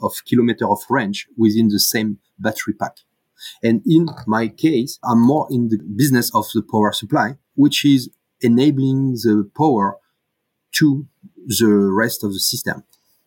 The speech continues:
And this is really our key purpose. And in this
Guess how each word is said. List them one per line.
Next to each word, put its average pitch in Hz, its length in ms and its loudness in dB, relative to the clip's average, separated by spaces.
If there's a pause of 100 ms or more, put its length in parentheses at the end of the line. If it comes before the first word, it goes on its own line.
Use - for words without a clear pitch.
(100)
And 110 220 2
this 131 240 -2
is 123 260 0
really 117 560 2
our 101 280 0
key - 160 -2
purpose. 131 580 0 (480)
And 101 260 2
in 117 160 4
this 117 520 -6